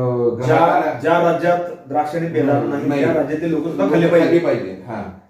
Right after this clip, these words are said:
Speaker 2: आणि म्हणून त्यासाठी आमचा प-, प-, आम्ही यासाठी सुद्धा आम्ही तळागाळातनं काम करतोय.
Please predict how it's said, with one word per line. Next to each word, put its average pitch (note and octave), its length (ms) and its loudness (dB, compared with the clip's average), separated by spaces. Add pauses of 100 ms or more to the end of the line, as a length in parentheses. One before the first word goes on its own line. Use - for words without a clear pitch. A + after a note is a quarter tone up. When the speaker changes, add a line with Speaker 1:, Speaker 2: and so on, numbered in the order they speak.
(100)
Speaker 2:
आणि D#3 140 -8
म्हणून E3+ 420 -4
त्यासाठी F3+ 340 -4
आमचा E3 220 -2
प-, C#3 360 -8
प-, C3 80 -4
आम्ही D#3 300 -2 (480)
यासाठी E3+ 360 -2
सुद्धा E3 280 -4
आम्ही E3+ 360 -4
तळागाळातनं D#3 540 0
काम D3 220 -8
करतोय. D#3+ 420 -6